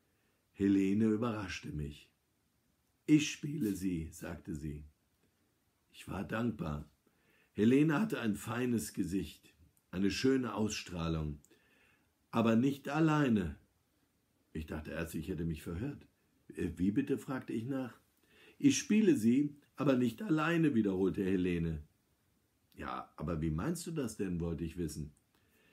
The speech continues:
„Ich spiele sie aber nur mit einer Freundin.“ „Aber Maria hatte keine Freundin“, protestierte ich. „Woher wollen Sie das denn wissen?“, fragte jetzt Zoe nach.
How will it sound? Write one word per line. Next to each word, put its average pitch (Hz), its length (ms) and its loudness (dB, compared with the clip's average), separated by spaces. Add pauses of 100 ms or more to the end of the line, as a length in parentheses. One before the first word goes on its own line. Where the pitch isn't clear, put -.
(400)
„Ich 120 160 0
spiele 175 400 2
sie 110 200 2
aber 107 200 2
nur 131 280 4
mit 190 200 -2
einer 131 340 -2
Freundin.“ 107 680 -2 (1400)
„Aber 92 220 0
Maria 95 400 2
hatte 131 220 -2
keine 98 300 -2
Freundin“, 80 560 -2
protestierte 80 600 -2
ich. 73 300 -6 (840)
„Woher 131 300 2
wollen 110 220 4
Sie 117 120 2
das 110 220 0
denn 127 200 -2
wissen?“, 107 440 -6 (400)
fragte - 380 -8
jetzt 117 320 -2
Zoe 113 320 2
nach. 127 320 -6